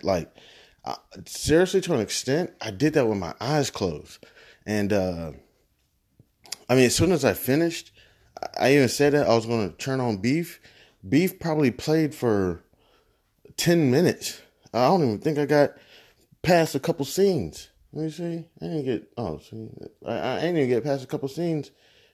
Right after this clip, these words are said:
and, um, passed out. So I really did gamification, um, no offense, with, uh,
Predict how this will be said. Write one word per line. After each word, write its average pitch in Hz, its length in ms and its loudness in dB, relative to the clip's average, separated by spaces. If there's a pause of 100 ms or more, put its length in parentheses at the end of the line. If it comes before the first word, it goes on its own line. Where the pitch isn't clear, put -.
and, 113 240 -4
um, 104 500 -4 (360)
passed 151 340 0
out. 190 300 -2 (640)
So 107 220 0
I 120 100 4
really 160 340 2
did 101 200 -2
gamification, 104 1000 -6 (680)
um, 90 600 -6 (920)
no 104 300 -4
offense, 135 460 -10
with, 95 280 -8
uh, 90 300 -4